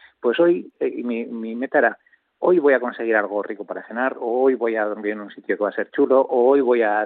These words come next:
tener una experiencia con alguien que me va a enriquecer", o "Hoy", y con esas pequeñas metas del día a día, iba como cumpliendo esas etapas de, bueno, una etapa más, una etapa más, y ahí ya empecé a, a relajarme y a disfrutar más del viaje, porque al final era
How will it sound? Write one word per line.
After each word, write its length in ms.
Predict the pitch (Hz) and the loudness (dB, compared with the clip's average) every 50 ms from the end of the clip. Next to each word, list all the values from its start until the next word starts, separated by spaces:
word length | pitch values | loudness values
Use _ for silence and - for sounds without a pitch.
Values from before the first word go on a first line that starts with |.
| - | -4
tener 100 | - 113 117 | -6 -4 -2
una 100 | 113 110 | -2 -2
experiencia 460 | - - 117 120 113 110 - 117 104 | 0 0 -2 -2 -2 -2 -4 -6 -6
con 120 | 101 113 | -4 -4
alguien 260 | 110 104 110 107 107 101 | -4 -4 -4 -6 -8 -10
que 80 | 104 | -12
me 80 | 98 104 | -10 -4
va 260 | 107 110 110 107 110 | -2 0 2 2 0
a 40 | 107 | 0
enriquecer", 540 | 107 - 98 98 107 107 - 131 127 120 117 | -2 -8 -14 -14 -14 -12 -8 -6 -6 -6 -6
o 80 | 104 107 | -6 -6
"Hoy", 260 | 120 120 127 131 - _ _ _ _ _ _ _ _ _ _ - | -4 -4 -4 -4 -6 _ _ _ _ _ _ _ _ _ _ -10
y 80 | 127 | -8
con 120 | - 131 139 | -6 -8 -8
esas 200 | - 156 - - | -8 -8 -4 -4
pequeñas 360 | - 135 147 143 143 131 123 | -2 -2 -2 -2 -2 -2 -2
metas 300 | 139 143 135 131 113 101 - | -4 -4 -2 -2 -2 -2 -2
del 360 | 104 101 101 - - 110 98 110 | -4 -4 -4 -4 -6 -8 -8 -6
día 160 | 123 135 139 131 | -4 -2 -2 -2
a 60 | 135 | -2
día, 260 | 143 135 127 - 165 _ _ _ _ _ _ _ _ _ _ _ _ _ _ _ | -2 -4 -6 -6 -8 _ _ _ _ _ _ _ _ _ _ _ _ _ _ _
iba 200 | - 123 120 123 | 0 2 2 2
como 160 | - 127 123 | 2 0 -2
cumpliendo 400 | 107 110 110 107 120 117 123 123 | -4 -4 -4 -4 -4 -2 0 0
esas 260 | 117 - 127 113 - - | 0 0 -2 -2 -2 -4
etapas 440 | 107 - 123 117 - 120 107 - | -4 -2 -2 0 0 -2 -4 -2
de, 160 | - 104 101 107 | -4 -4 -4 -4
bueno, 200 | 117 123 113 107 | -4 -6 -6 -6
una 120 | 107 107 | -6 -4
etapa 240 | 101 104 104 - 107 | -4 -4 -4 -4 -6
más, 180 | 107 113 117 110 | -6 -6 -6 -8
una 120 | 110 104 | -10 -12
etapa 240 | 101 - - - 104 | -14 -12 -10 -10 -8
más, 200 | 110 127 143 120 | -6 -6 -6 -4
y 60 | 110 | -4
ahí 140 | 113 120 123 | -2 0 0
ya 80 | 123 123 | 0 0
empecé 340 | 120 113 107 - - 101 | -2 -4 -8 -8 -6 -6
a, 280 | 101 101 98 95 92 98 | -6 -4 -6 -6 -8 -10
a 120 | - - | -10 -12
relajarme 460 | - - 98 - - - 104 104 107 104 | -12 -12 -14 -14 -12 -12 -12 -12 -12 -12
y 20 | |
a 40 | 95 | -12
disfrutar 380 | 95 - - 95 - - 98 - | -14 -14 -16 -14 -12 -12 -12 -12
más 120 | 98 90 | -12 -14
del 140 | - 98 90 | -14 -16 -18
viaje, 260 | 92 92 - - 90 | -18 -20 -18 -18 -18
porque 200 | - - - 101 | -20 -12 -12 -12
al 40 | 101 | -12
final 220 | - - 110 107 | -10 -10 -8 -6
era 240 | 110 110 113 113 - | -4 -2 -2 -4 -4